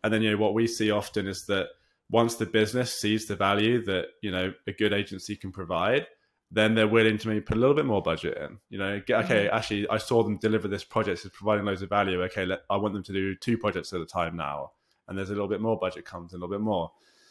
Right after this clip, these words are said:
Speaker 1: So I think that land and expand is definitely a powerful way to kind of get what you need. So don't maybe go too big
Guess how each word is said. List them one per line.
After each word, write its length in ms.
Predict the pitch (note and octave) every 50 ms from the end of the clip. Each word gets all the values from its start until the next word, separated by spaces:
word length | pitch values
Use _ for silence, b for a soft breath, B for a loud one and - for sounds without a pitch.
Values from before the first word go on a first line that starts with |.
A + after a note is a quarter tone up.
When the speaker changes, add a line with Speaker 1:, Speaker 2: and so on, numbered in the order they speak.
| b b b b
Speaker 1:
So 360 | - - G#2+ G2+ G2 G2 F#2+ G2+ - - - - - - - _ _ - -
I 40 | -
think 280 | C3 C3+ C3 - E2+
that 180 | G2+ G#2 G2+ G#2
land 260 | G#2 G#2+ A2 A2 G#2+
and 80 | G#2 G2+
expand 600 | F2+ - - - G#2+ G#2 G2+ G2 F#2+ F2+ F2+ E2+ -
is 80 | G2 F#2
definitely 400 | - G2+ F#2 - G2+ F#2+ F#2+ F#2+
a 80 | F#2 F2
powerful 580 | - - G2+ G2 G2 F#2+ F#2 - G2 F#2+ F#2
way 300 | F#2 F#2+ F#2 F2+ F#2 F#2
to 360 | F2+ - - G2 D#2 D#2 - - _ _ _ _ _ _ _ _ _ _ -
kind 100 | G2+ F2+
of 60 | E2+
get 180 | - F#2+ D2+
what 120 | E2 F#2 F#2
you 120 | F#2 F#2+
need. 460 | F#2+ F#2 F#2 G2+ B2+ D3+ E3 D#3+ E3 - _ -
So 160 | - - F#2+
don't 260 | F2 G#2 G2+ F#2+ E2 -
maybe 280 | - G2 G2 F#2 F2 F#2
go 140 | - F#2 F2+
too 220 | - - G2 F#2
big 240 | - E2 - -